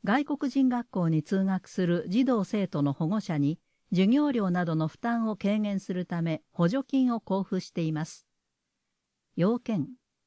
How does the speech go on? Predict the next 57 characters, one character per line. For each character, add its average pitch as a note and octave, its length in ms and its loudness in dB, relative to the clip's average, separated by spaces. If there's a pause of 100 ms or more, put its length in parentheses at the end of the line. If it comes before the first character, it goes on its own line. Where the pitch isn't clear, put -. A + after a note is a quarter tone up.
次 G3+ 260 2
の A3+ 140 2
す B3 160 -4
べ B3+ 100 0
て D#3+ 200 0
を D#3 120 -2
満 D3+ 160 0
た A3 140 -4
す - 100 -14
こ B2+ 180 -12
と。 - 220 -8 (1120)
丸 F#3 260 0
一、 - 420 -8 (960)
学 G3 200 2
校 D4 220 0
教 C4 240 0
育 - 160 -6
法 A#3 220 -2
に A3 100 2
基 G#3+ 40 4
づ G3+ 360 0
く D3 140 0
認 G3+ 260 4
可 C3+ 220 0
を D3 60 2
受 E3 180 -2
け C#3 40 -2
た B2 280 -4
外 F3+ 220 2
国 G#3 260 -2
人 F#3+ 160 0
学 F3+ 240 -2
校 C3 180 -2
に、 C#3 220 0 (340)
義 F#3 140 4
務 C#4 180 6
教 C4+ 240 0
育 A#3+ 220 -2
年 A3 240 0
齢 D3+ 180 2
に D#3 140 2
該 F#3+ 240 0
当 A3+ 180 -2
す G#3 180 -4
る F#3+ 160 0
児 G3+ 160 0
童 D#3 220 0
生 E3+ 240 -2
徒 A#2+ 220 -4
を B2+ 160 -4
通 F#3 240 0
学 F3 220 -2
さ D3+ 180 -6
せ C#3+ 160 -6
て C#3+ 100 -6
い B2 160 -4
る。 - 140 -12